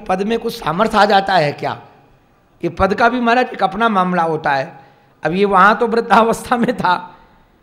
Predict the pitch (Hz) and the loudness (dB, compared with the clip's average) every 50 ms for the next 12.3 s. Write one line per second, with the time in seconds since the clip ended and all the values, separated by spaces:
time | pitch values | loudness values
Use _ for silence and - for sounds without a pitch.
0 | _ _ _ _ _ _ - 196 196 202 190 220 214 - - - 196 208 208 233 | _ _ _ _ _ _ -2 -2 -2 0 -2 -4 -4 -4 2 4 4 6 6 4
1 | 240 226 226 233 226 - - 247 247 240 247 254 254 240 214 208 214 214 214 214 | 2 2 0 0 -2 0 2 4 4 4 4 0 0 2 2 4 4 4 4 4
2 | 214 208 208 - - 202 190 180 160 160 170 165 160 143 123 120 120 123 113 110 | 2 -2 -4 -6 -8 -4 -2 -2 -2 -2 -2 -6 -6 -6 -8 -8 -6 -8 -12 -12
3 | - - - _ _ _ _ _ _ _ _ _ _ _ _ _ _ _ _ _ | -16 -20 -20 _ _ _ _ _ _ _ _ _ _ _ _ _ _ _ _ _
4 | _ _ _ _ _ _ _ _ _ - 160 180 202 208 208 208 202 - 208 240 | _ _ _ _ _ _ _ _ _ 2 4 6 6 6 4 0 -4 -4 -2 -2
5 | 233 214 202 214 226 226 226 - - - - 226 240 226 226 220 196 185 208 220 | 0 2 2 4 4 2 2 0 -6 -4 -2 -2 0 0 0 2 4 4 4 4
6 | 214 180 175 180 185 180 175 175 185 180 196 214 226 233 233 - - - - - | 2 0 0 -2 -2 -2 -2 -2 -2 0 2 2 2 0 -2 -4 -12 -18 -20 -20
7 | - - - - _ - - _ _ _ - - - - - 175 180 190 202 196 | -20 -20 -20 -20 _ -20 -20 _ _ _ -20 -20 -18 -6 0 2 4 4 4 2
8 | 202 - 220 226 185 185 208 202 - 226 220 202 202 220 220 208 190 - - 180 | 0 -4 -4 -2 -2 -2 -2 0 0 0 0 0 0 0 0 -2 -4 -2 2 2
9 | 185 202 - - - 220 190 175 170 185 233 247 233 190 135 113 - - - _ | 2 2 2 0 -4 -4 -2 -2 -2 -2 -2 -4 -4 -6 -8 -10 -12 -18 -20 _
10 | _ _ _ _ _ _ _ _ _ _ _ _ _ _ _ _ _ - 151 160 | _ _ _ _ _ _ _ _ _ _ _ _ _ _ _ _ _ -4 -4 -4
11 | 156 151 160 175 165 165 - - - - 156 185 233 247 - - 240 - - 208 | -4 -4 -6 -6 -6 -8 -10 -14 -2 2 6 6 6 6 4 0 -2 -2 -2 -2
12 | 185 196 208 202 175 - | -2 -2 -4 -6 -10 -12